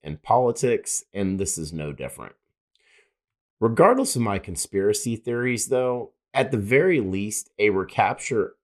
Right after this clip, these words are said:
of the wasted green cards due to lack of processing capabilities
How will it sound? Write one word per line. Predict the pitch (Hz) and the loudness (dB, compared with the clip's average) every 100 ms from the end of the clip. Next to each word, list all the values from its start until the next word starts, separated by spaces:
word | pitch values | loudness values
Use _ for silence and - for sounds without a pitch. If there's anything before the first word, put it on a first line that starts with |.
| _ | _
of | 101 113 135 | 2 4 4
the | 147 | 4
wasted | 135 127 135 120 101 | 4 2 -2 -4 -6
green | 95 98 | -4 -6
cards | 113 117 117 117 104 | -2 -2 -2 -4 -10
due | - 95 | -2 0
to | |
lack | 85 80 82 - - | 0 2 0 -2 -8
of | 82 - | -16 -8
processing | - 76 - 85 76 73 | -6 -4 -4 -6 -6 -8
capabilities | - 85 80 71 69 90 110 113 117 | -8 -8 -8 -6 -4 -2 -2 -6 -8